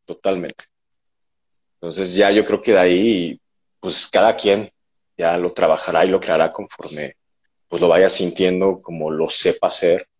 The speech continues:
y yo creo que es un proceso muy, muy personal, realmente. Yo creo que es muy íntimo ya para cada actor.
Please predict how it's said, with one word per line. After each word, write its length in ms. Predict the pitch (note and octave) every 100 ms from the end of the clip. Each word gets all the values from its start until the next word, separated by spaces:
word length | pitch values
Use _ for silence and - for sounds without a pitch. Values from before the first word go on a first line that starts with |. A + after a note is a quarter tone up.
| _ _ _ -
y 120 | E3+
yo 60 | -
creo 60 |
que 40 | -
es 100 | G#2
un 80 | -
proceso 360 | F#2 - G2
muy, 280 | F#2+ G2 G2+
muy 200 | F2+ F#2
personal, 560 | - E2 - D2 D#2 C#2+ _ _ _
realmente. 520 | D#2 C#2+ C2 B1+ - - _ _ _
Yo 80 | E2+
creo 140 | F2 -
que 180 | E2+ D#2+
es 180 | - F2
muy 160 | E2+
íntimo 360 | D#2+ C#2 B1+ C2
ya 160 | B1+ -
para 200 | C2+ A#1+
cada 200 | - B1+
actor. 240 | A1 _